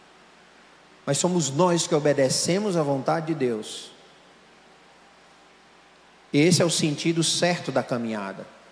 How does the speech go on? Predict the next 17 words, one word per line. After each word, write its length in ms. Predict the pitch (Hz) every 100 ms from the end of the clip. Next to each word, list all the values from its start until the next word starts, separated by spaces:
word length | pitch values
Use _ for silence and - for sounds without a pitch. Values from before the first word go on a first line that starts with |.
| - - - -
Essa 320 | 151 185 -
é 40 |
a 40 | 151
direção 480 | 165 170 156 180 170
certa 560 | - - 170 147 147
da 100 | 135
caminhada. 680 | 127 127 120 113 104 101 - - - - - - - - - - - -
Aonde 300 | 156 180 165
as 120 | 160
experiências 840 | 165 - 170 156 160 190 185 160
vão 160 | 170 180
nos 240 | 180 -
fortalecendo 840 | - 160 - 175 180 175 185 185 175
e 60 |
não 380 | 160 180 254 294
trazendo 480 | - 185 156 185 202
orgulho. 520 | 175 165 175 170 123